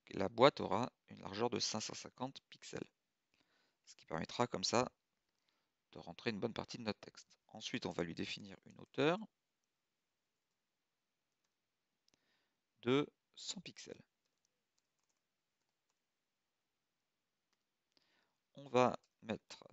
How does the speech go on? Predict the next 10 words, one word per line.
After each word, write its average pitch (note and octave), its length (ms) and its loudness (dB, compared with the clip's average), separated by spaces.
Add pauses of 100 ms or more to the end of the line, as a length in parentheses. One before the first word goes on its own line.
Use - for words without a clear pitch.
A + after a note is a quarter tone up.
(220)
du A2+ 160 -20
texte, - 520 -2 (280)
text - 260 -8
line. F#2+ 480 -2 (2250)
On G#2+ 80 -16
va G#2 100 0
le G2+ 120 -2
mettre - 400 -6
en F2 240 -18 (600)
Justify. - 600 -4